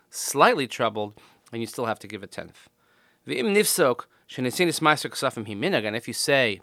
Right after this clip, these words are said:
that it is only a custom, gam misha matzava dachuk ma'at yeh patur m'imaser ksafim. Even someone who has only a slight amount of trouble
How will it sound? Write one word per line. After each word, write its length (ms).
that 240
it 100
is 220
only 240
a 80
custom, 640
gam 200
misha 220
matzava 360
dachuk 340
ma'at 400
yeh 180
patur 320
m'imaser 340
ksafim. 360
Even 220
someone 260
who 60
has 120
only 320
a 80
slight 380
amount 240
of 80
trouble 420